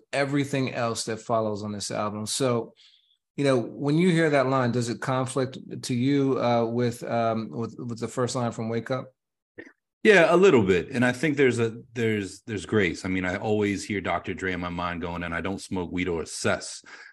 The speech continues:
Speaker 2: And then boom, four years later, you have The Chronic.
Speaker 1: Yeah.
Speaker 2: So yeah, I think it's a bit of a shifted narrative, but here's what I'll say about the more recent version on College Park is, you know, Logic is obsessed with comic books. He's, he's penned,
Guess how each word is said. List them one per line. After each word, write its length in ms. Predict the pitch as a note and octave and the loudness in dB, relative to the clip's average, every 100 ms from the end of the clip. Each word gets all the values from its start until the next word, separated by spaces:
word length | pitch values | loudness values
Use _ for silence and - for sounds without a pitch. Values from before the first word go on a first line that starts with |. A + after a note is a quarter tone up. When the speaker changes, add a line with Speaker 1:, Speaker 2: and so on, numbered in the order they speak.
| - | -8
Speaker 2:
And 160 | G2+ F#2 | -2 0
then 320 | F2+ E2+ - | 2 0 2
boom, 380 | G#2 F2+ D#2 - | 2 2 -2 -4
four 180 | A2 | -2
years 160 | F#2 E2+ | -2 0
later, 180 | F#2+ F2 | 0 0
you 120 | F2 | -2
have 140 | F2+ F2+ | -4 -6
The 80 | |
Chronic. 520 | F2+ A2+ G2+ F2 E2+ - - - _ | -8 -4 -4 -6 -10 -18 -20 -20 _
Speaker 1:
Yeah. 120 | A2 | 0
Speaker 2:
So 440 | C#3+ C3 A#2+ A2 - | 2 4 4 2 -2
yeah, 500 | C3+ C#3+ A#2 F#2+ F2+ | 2 4 4 2 -2
I 100 | B2+ | -6
think 240 | - D3 | -2 0
it's 140 | C3 B2+ | 0 -2
a 40 | |
bit 260 | F#2 G2+ B2 | -6 -2 0
of 160 | A#2 | -2
a 20 | A#2 | -2
shifted 400 | - B2+ B2+ A#2 | -4 -4 -4 -4
narrative, 520 | A2+ A#2 A#2 A#2 A2+ | -4 -2 -2 -4 -6
but 100 | G#2+ | -2
here's 240 | D#3+ F3 | 2 4
what 100 | C#3 | 2
I'll 100 | A2+ | 0
say 280 | G#2+ C3 A#2+ | -2 -4 -4
about 260 | F#2+ G2 - | -4 -6 -10
the 60 | |
more 220 | F#2+ G2+ | -8 -6
recent 540 | F2+ A2 - G2+ F#2 D#2+ | -2 -2 -2 -4 -4 -8
version 640 | A#2+ G#2 G2 E2 F#2 F2+ F2 | -10 -6 -4 -4 -4 -6 -8
on 340 | G#2+ G2 F#2 | -6 -4 -4
College 360 | A#2+ A2 F#2+ F2 | -2 -2 -2 -2
Park 320 | - C3+ A#2 | 2 2 4
is, 220 | G2+ F2+ - - - _ | 0 -2 -6 -20 -20 _
you 60 | - | 4
know, 80 | B2 | 4
Logic 400 | G2+ A#2 B2+ B2 | 4 2 2 -2
is 80 | G#2 | -4
obsessed 400 | F#2 - G2+ - | -4 -4 -4 -6
with 100 | - | -10
comic 380 | - F#2 F2 - | -6 -4 -4 -4
books. 320 | F#2 E2+ - | -4 -4 -10
He's, 380 | G#2+ G2+ F#2+ G2 | -8 -4 -4 -2
he's 240 | G#2 G2 | -2 -4
penned, 520 | - A#2+ A2+ G#2 G#2+ | -2 2 6 6 4